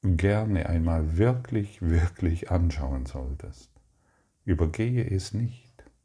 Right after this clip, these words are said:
Was außer deinem Selbst kann die Welt erlösen?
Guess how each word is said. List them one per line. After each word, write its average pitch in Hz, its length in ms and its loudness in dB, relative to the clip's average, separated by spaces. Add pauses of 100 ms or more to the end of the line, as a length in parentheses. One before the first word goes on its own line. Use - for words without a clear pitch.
(460)
Was 90 480 0
außer 98 400 0
deinem 92 580 0
Selbst - 960 -6 (460)
kann 78 260 4
die 76 160 2
Welt 71 380 -2
erlösen? 71 760 -4